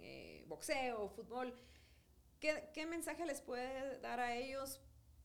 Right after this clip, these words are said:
para que nunca se den por vencidos? No solo, no solo a los que practican deporte, también a las, a las personas adultos, a los padres de familia,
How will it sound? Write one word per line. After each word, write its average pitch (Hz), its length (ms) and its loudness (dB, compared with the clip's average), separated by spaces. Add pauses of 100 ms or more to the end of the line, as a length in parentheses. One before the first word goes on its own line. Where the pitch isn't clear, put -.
para 196 220 -2
que 180 80 -4
nunca 233 320 -2
se 208 100 -8
den 196 140 -4
por 226 160 -6
vencidos? 233 340 0
No 277 160 2
solo, 370 300 4
no 277 180 -2
solo 339 220 2
a 302 160 6
los 262 120 2
que 208 100 -2
practican 214 400 -2
deporte, 233 320 -2
también 208 280 -2
a 247 80 2
las, 214 240 0
a 196 100 0
las 185 140 -2
personas 202 380 -4
adultos, 214 460 0
a 196 60 -2
los 170 120 -2
padres 185 260 -2
de 277 80 0
familia, 226 540 -4